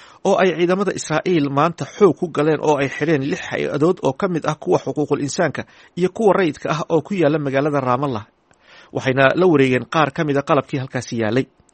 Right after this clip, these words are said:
Ra-iisul Wasaaraha Falastiin ayaa xaqiijiyey taageerada hay-adaha bulshada rayidka ah,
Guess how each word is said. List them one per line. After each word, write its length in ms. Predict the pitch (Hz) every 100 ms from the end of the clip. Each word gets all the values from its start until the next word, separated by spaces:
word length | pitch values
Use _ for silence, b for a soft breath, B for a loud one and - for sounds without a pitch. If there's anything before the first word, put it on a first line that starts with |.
| B B B B
Ra-iisul 280 | - 110
Wasaaraha 300 | 110 120 139
Falastiin 420 | - 123 - 143 131
ayaa 240 | 127 131
xaqiijiyey 540 | 123 - 123 - 143
taageerada 480 | 143 127 123 131 147
hay-adaha 420 | 127 123 135 143 143
bulshada 360 | 147 - 139
rayidka 380 | 139 156 135 -
ah, 100 | 104